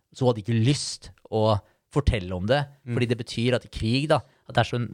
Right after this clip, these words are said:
Speaker 1: naturlig del, det her med at du, eh, hva skal jeg si, føler en tilhørighet til en stamme, og de
Speaker 2: Mm.
Speaker 1: andre er fienden. Altså, det er så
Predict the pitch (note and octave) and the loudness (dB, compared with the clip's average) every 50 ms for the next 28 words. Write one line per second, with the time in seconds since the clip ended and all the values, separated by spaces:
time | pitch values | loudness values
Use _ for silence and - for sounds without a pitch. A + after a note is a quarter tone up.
0 | B2 B2 A#2 - - - A2 G#2 G2 G2 G2+ A2+ A2 G2+ F#2 G2+ G#2+ A2 A#2+ C3 | -6 -8 -6 -8 -6 -4 -2 -2 -2 0 0 -2 -2 -2 -2 -2 0 0 0 0
1 | C#3+ C3 A#2+ A#2 A#2 G#2+ G2+ G2 G2+ G#2 G2+ F#2 - - G#2 G2+ G#2 G#2+ A2 G2+ | -2 -2 -4 -4 -4 -4 -6 -6 -6 -8 -8 -8 -10 -10 -4 0 2 4 4 2
2 | F#2+ - _ _ _ _ _ _ _ - A2 A2 G#2+ G#2+ G#2+ G#2+ G#2+ G#2+ G#2 G#2 | 2 0 _ _ _ _ _ _ _ -2 0 2 2 2 2 2 2 2 0 0
3 | G#2+ G#2 G#2 G2 - - _ _ _ - G2+ G#2 - A2+ A#2+ A#2+ - - A#2+ G#2 | 0 0 0 -2 -4 -6 _ _ _ -6 -6 -4 -2 -2 -2 -2 0 -2 -2 -2
4 | G#2+ G#2 - - G#2+ - - G#2+ G2 F#2+ F#2+ G2 G#2+ A2 - A2+ G#2+ G2+ - - | -4 -8 -10 -12 -10 -6 -2 0 0 2 2 2 0 2 2 2 0 0 0 2
5 | - B2+ A2+ G2 F2 F#2 - - A2+ G#2+ G2+ G2+ A2 A2+ A2+ G#2 F#2+ F2+ F#2+ F#2 | 4 4 4 4 0 -2 0 2 2 2 0 0 -2 -4 -4 -4 -6 -6 -8 -10
6 | - - - B2+ A2 G2 F#2 F2 A2 C3+ C#3+ C#3 - - - F#2+ G#2+ A2+ A#2+ A2+ | -10 -6 -4 -2 0 0 0 0 -2 -4 -4 -6 -8 -12 -10 -6 -2 0 0 0
7 | - A#2 | 0 0